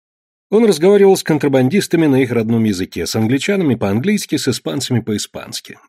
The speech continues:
У него на этот счёт были свои взгляды. Из познания зла можно извлечь добро.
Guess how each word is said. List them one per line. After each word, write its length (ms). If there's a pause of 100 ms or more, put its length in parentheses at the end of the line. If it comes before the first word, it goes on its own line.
(120)
У 60
него 200
на 40
этот 240
счёт 180
были 220
свои 300
взгляды. 580 (540)
Из 160
познания 640
зла 320
можно 360
извлечь 380
добро. 460